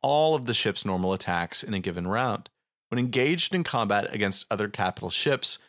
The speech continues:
a capital ship is better off using its normal attacks because they have the greatest chance of dealing the most damage. Cutting in right here just to say, y'all can see where this is going. These ships are so big, so massive, so impossible to, like,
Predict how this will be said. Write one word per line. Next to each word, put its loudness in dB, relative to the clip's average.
a -8
capital -2
ship 0
is 0
better 0
off 2
using 0
its 0
normal 2
attacks 0
because 2
they 2
have 0
the 0
greatest 0
chance -2
of -8
dealing -2
the -8
most -4
damage. -2
Cutting 0
in -2
right -2
here -6
just -4
to -4
say, 2
y'all 4
can -2
see 4
where 0
this 4
is 2
going. 2
These 2
ships 2
are 0
so 4
big, 2
so 4
massive, 2
so 4
impossible 2
to, 2
like, -2